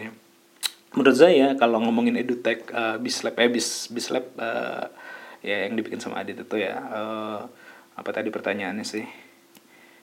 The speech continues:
Iya, kok kurang tepat, tapi bukan dari sisi penanganan covid, tapi dari sisi tadi objeknya, dan kedua adalah dari sisi metodenya. Harusnya emang mendingan dibikin oleh pemerintah. Ya kalau pemerintah nggak bisa bikin, bikin penunjukan aja gitu. Setiap,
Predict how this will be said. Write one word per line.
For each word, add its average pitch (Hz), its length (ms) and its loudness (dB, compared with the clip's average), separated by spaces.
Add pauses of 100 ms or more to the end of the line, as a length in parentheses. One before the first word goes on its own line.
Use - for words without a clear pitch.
(420)
Iya, 151 320 8
kok 131 320 0
kurang 113 240 2
tepat, 139 400 4
tapi 156 160 2
bukan 113 320 2
dari 104 80 2
sisi 107 240 -8
penanganan 107 480 -4
covid, 120 160 0
tapi 110 240 2
dari 113 160 2
sisi 107 240 -4
tadi 117 240 2 (400)
objeknya, 123 640 0
dan 107 160 -4
kedua 113 320 -2
adalah 117 160 -2
dari 110 160 -6
sisi 123 160 -2
metodenya. 113 640 -4
Harusnya 127 320 -2
emang 165 160 2
mendingan 107 400 -2
dibikin 107 640 -6 (400)
oleh 110 80 0
pemerintah. 123 880 4
Ya 117 80 4
kalau 127 160 6
pemerintah 127 320 2
nggak 120 160 -2
bisa 123 80 2
bikin, 156 240 2
bikin 117 240 0
penunjukan 110 480 -2
aja 113 320 0
gitu. 95 480 -6
Setiap, - 400 0